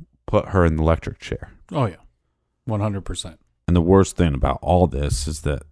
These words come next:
Speaker 1: this little girl doesn't get to grow up. Kaylee doesn't get to grow up and become something and contribute to the world, um, you know, 'cause y-, you can't pick your parents.
Speaker 2: Mm-hmm.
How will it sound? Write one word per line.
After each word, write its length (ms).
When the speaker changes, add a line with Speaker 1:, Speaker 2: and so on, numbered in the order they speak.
Speaker 1:
this 200
little 200
girl 500
doesn't 240
get 120
to 60
grow 300
up. 260
Kaylee 280
doesn't 280
get 80
to 80
grow 340
up 160
and 140
become 400
something 640
and 300
contribute 520
to 100
the 80
world, 480
um, 440
you 140
know, 200
'cause 200
y-, 240
you 180
can't 320
pick 260
your 80
parents. 580
Speaker 2:
Mm-hmm. 240